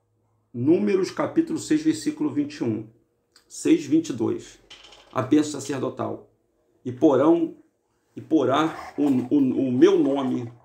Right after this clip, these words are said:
E porá o meu nome. E porá o meu nome sobre os filhos de Israel. Bom, pra encerrar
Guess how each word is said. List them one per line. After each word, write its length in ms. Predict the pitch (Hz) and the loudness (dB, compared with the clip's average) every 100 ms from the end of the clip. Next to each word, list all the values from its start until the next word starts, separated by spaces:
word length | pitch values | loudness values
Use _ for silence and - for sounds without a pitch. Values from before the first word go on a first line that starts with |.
| _ _ _ _ _ - | _ _ _ _ _ -18
E 60 | - | -8
porá 300 | - 123 139 | -2 2 2
o 80 | |
meu 200 | 131 165 | 4 4
nome. 440 | 139 135 151 156 165 - _ - - - _ _ _ _ - - | 4 0 0 0 -4 -16 _ -20 -20 -20 _ _ _ _ -20 -10
E 60 | 120 | -10
porá 560 | - 156 117 127 135 - _ _ | 4 4 6 2 -2 -10 _ _
o 80 | 123 | -4
meu 240 | 117 170 | 2 4
nome 480 | 156 127 143 151 170 _ _ _ _ _ _ _ _ | 4 2 -2 -4 -10 _ _ _ _ _ _ _ _
sobre 640 | - - 147 135 131 117 - - _ _ _ _ _ 131 | -8 -2 0 0 -2 -4 -14 -20 _ _ _ _ _ -8
os 160 | 117 | -8
filhos 340 | - 127 110 98 | -6 -4 -4 -6
de 100 | 104 | -10
Israel. 460 | - - - - - _ _ _ _ _ _ _ _ _ _ _ _ _ _ _ _ _ _ _ _ _ _ _ - - | -10 -8 -8 -10 -16 _ _ _ _ _ _ _ _ _ _ _ _ _ _ _ _ _ _ _ _ _ _ _ -10 0
Bom, 320 | 139 110 - _ _ _ _ _ _ _ _ - - - - - _ _ _ - - _ - | 2 2 -6 _ _ _ _ _ _ _ _ -20 -20 -20 -20 -20 _ _ _ -20 -20 _ 2
pra 140 | 196 | 4
encerrar 720 | 240 - 147 143 175 123 - | 4 4 2 4 2 2 -6